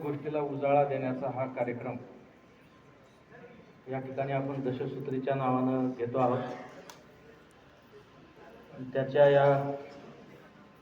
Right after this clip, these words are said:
कार्यशाळेला उपस्थित वैजापूरचे उपविभागीय अधिकारी डॉक्टर जराड, दोन्ही तालुक्याचे तहसीलदार, बीडीओ, बीओज, खास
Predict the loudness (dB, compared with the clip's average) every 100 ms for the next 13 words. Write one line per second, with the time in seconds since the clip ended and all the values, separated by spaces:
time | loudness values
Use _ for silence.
0 | -10 -2 0 0 0 2 2 2 0 -4
1 | -4 -4 -4 -4 -12 -14 -14 -16 -20 -20
2 | -20 -20 -20 -20 -20 -20 -20 -20 -20 -16
3 | -6 -4 -2 0 0 -2 0 4 4 4
4 | 2 2 4 4 4 2 2 0 2 2
5 | 2 0 -2 -4 -4 -4 -4 -2 2 4
6 | 2 0 -10 -14 -18 -20 -20 -20 -20 -20
7 | -20 -16 -4 -2 0 2 2 2 0 -2
8 | -2 -4 -4 -4 -6 0 0 2 0 -2
9 | 2 2 2 -2 -4 -6 -4 2 2 0
10 | -4 -12 -16 -20 -20 -20 -20 -20 -20 -20
11 | -20 -20 -20 -20 -20 -20 -20 -20 -20 -20
12 | -2 2 2